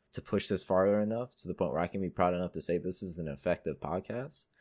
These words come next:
and then invite somebody on. 'Cause I think that's where most people would like to see me shine, is my, uh, interaction with somebody just secluded.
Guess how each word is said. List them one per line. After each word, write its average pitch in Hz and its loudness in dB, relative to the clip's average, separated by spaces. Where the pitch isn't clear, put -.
and 90 0
then 76 2
invite 69 -2
somebody 58 -6
on. 50 -14
'Cause 80 -2
I 85 0
think 87 -4
that's 78 -2
where 76 -2
most 76 -4
people 69 -4
would 62 -4
like 67 -6
to - -14
see 65 -6
me 69 -8
shine, 76 -4
is 78 -2
my, 73 -2
uh, 62 -6
interaction 113 2
with 110 2
somebody 123 2
just - -4
secluded. - -6